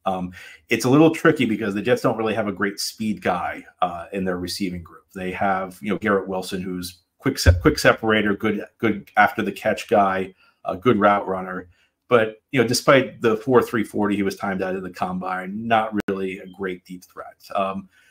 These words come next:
Mike Williams, a good back shoulder guy. He can win a contested ball down the air. He's a guy I think they need to get involved more. He's been kind of an afterthought, as I mentioned, in this offense. Had a big catch on a back shoulder throw in the fourth quarter, week two against Tennessee.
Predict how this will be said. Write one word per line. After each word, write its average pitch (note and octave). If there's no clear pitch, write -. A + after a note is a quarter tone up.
Mike G#3
Williams, F#3
a C3
good D3
back B2
shoulder B2
guy. A2+
He G#2+
can G#2
win A2
a G2
contested G2+
ball G#2
down G2
the F#2+
air. G#2
He's F3
a C#3
guy A2+
I G2+
think A2
they B2+
need G2+
to -
get F#2
involved F#2
more. -
He's G2+
been A#2
kind B2+
of A#2+
an A2
afterthought, G#2+
as G2
I F#2+
mentioned, G2+
in A2
this G#2+
offense. G#2+
Had A#2
a F#2
big C3
catch B2+
on A2
a G#2+
back G#2
shoulder G#2+
throw G#2
in G2
the G2+
fourth G#2+
quarter, G#2
week G#2
two A2
against G2+
Tennessee. G2+